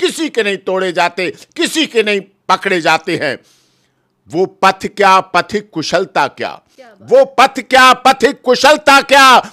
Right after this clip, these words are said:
Speaker 1: जिस पथ पर बिखरे शूल न हो, नाविक क्या, धैर्य परीक्षा क्या, जब धाराएं प्रतिकूल न हो। हमने उल्टी धाराओं में नाव को निकाला है, खेकर दिखाया है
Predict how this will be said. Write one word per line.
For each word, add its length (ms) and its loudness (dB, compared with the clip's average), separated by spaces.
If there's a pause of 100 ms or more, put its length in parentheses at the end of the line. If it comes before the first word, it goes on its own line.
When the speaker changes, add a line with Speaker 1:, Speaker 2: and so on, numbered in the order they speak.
(100)
Speaker 1:
जिस 260 -6
पथ 320 -2
पर 340 2
बिखरे 480 2
शूल 340 0
न 60 -2
हो, 400 0 (160)
नाविक 520 0
क्या, 220 2
धैर्य 300 -2
परीक्षा 540 -4
क्या, 360 -4 (140)
जब 200 -2
धाराएं 560 -2
प्रतिकूल 560 -10
न 60 -10
हो। 300 -6 (140)
हमने 240 -6
उल्टी 480 -8
धाराओं 520 -6
में 160 -12
नाव 360 -4
को 160 -10
निकाला 560 -2
है, 200 -4
खेकर 680 -2
दिखाया 520 2
है 340 0